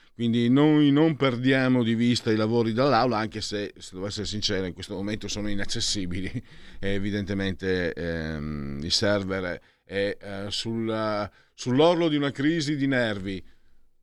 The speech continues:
Aldo Moda-, Almodovar, perdonami. Dunque, oltre la pagina di Radio Libertà, in simultanea con noi quando sono scoccate le dieci e trentotto, noi gliela facciamo comunque lo stesso. Il doveroso applauso a questa meravigliosa sigla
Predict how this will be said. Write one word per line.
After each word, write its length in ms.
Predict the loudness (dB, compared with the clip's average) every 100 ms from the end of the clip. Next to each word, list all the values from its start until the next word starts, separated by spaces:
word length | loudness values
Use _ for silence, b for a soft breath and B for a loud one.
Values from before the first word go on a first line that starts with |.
| -12
Aldo 180 | -8 -6
Moda-, 500 | -6 -8 -10 -14 -12
Almodovar, 760 | -6 -4 -2 -4 -8 -10 -12 -14
perdonami. 560 | -10 -4 -2 0 -2 -2 B B B B
Dunque, 560 | 4 6 6 6 6 6
oltre 260 | 6 4 4
la 140 | 4
pagina 960 | 4 2 2 4 4 6 6 6 6 6
di 160 | 6
Radio 200 | 6 6
Libertà, 300 | 6 4 4
in 60 | 2
simultanea 440 | 4 4 4 4
con 160 | 4 4
noi 200 | 4 4
quando 180 | 2 0
sono 240 | -2 -4
scoccate 600 | -2 -4 2 2 2 0
le 140 | 0 0
dieci 240 | 0 -2
e 40 |
trentotto, 540 | 0 0 4 2 4 0
noi 160 | 2
gliela 160 | 2 0
facciamo 400 | -4 -6 -6 -6
comunque 420 | -6 -6 -6 -4
lo 80 | -4
stesso. 680 | -6 -2 -2 0 -2 -4 -6 -10 -8 -4 -2 -2 -2 -2 -2 0 -2 -2 -2 -2 -2 -2 -2 -2 -2 -2 -2 -2 -2 -4 -6 -6
Il 100 | 2
doveroso 400 | 4 4 4 2
applauso 720 | 2 2 2 0 -2 -2 -6
a 100 | -12
questa 240 | -6 -2 0
meravigliosa 640 | 2 2 2 2 2 2
sigla 600 | 2 4 6 6 4 2